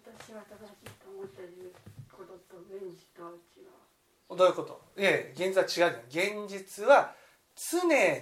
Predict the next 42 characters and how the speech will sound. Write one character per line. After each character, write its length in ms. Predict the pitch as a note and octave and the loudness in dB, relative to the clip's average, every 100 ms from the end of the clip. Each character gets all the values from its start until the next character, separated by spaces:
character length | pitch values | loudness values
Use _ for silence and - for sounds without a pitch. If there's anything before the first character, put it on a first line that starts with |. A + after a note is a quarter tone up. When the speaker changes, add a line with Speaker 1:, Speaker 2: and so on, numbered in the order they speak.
| C3+ | -4
Speaker 2:
に 320 | C#4+ C4 C3+ _ _ _ _ _ - | -4 -4 -6 _ _ _ _ _ -18
一 520 | F#3 G3 - - D4 | -10 -10 -12 -6 -2
致 40 | D4 | -2
す 220 | - C#4+ | -2 0
る 180 | C#4+ C4+ | 2 4
も 160 | C4+ | 4
の 160 | C#4 C4+ | 4 4
で 140 | G#3+ | 4
は 160 | D3 C3 | 4 2
な 160 | C#3+ | -2
い 60 | D#3 | -2
っ 20 | |
て 140 | D#3 - | -8 -20
こ 80 | |
と 60 | - | -20
な 40 | |
ん 40 | _ | _
で 40 | _ _ _ _ _ _ _ _ _ | _ _ _ _ _ _ _ _ _
す。 80 | G#3 | -2
じ 60 | |
ゃ 20 | F3+ | 0
あ、 40 | |
一 280 | E3+ - A#3+ | 0 -6 -8
致 40 | |
し 120 | A#3+ | -4
な 140 | B3+ B3+ | 0 4
か 100 | F#3+ | 4
っ 80 | - | 6
た 100 | D#3+ | 4
ら 60 | |
ど 120 | D#3 D3 | 4 0
う 20 | |
思 120 | - | -4
っ 40 | |
た 80 | - | -12
ら 80 | - | -14
い 40 | |
い 20 | - | -14
ん 40 | |
で 80 | _ | _
す 120 | |
か？ 20 | - | -20